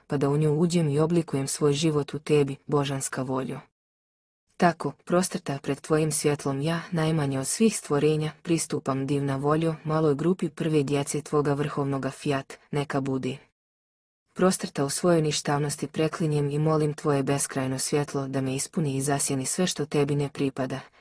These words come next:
i to na takav način da ne mogu drugo nego gledati, razumijevati i živjeti u Tebi. To će biti moj život, središte moga uma, zanos moga srca i cijeloga bića.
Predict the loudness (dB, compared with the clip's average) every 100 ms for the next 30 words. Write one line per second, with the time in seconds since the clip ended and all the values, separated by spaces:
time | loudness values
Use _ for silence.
0 | -12 -6 0 0 0 -2 0 0 0 -2
1 | -2 -2 0 0 2 0 0 0 2 0
2 | 0 0 2 2 0 -6 -12 -10 -4 0
3 | 2 2 0 0 -2 -4 0 0 0 -2
4 | -4 -4 -4 -2 -4 -10 _ _ _ _
5 | _ _ _ _ _ 6 6 4 4 4
6 | 4 2 2 4 2 2 -4 -10 -10 -4
7 | 2 2 2 0 0 0 2 0 2 0
8 | -2 -6 -2 2 2 0 -2 -2 -2 -2
9 | -4 -6 -8 -6 0 2 4 2 0 -2
10 | -4 -6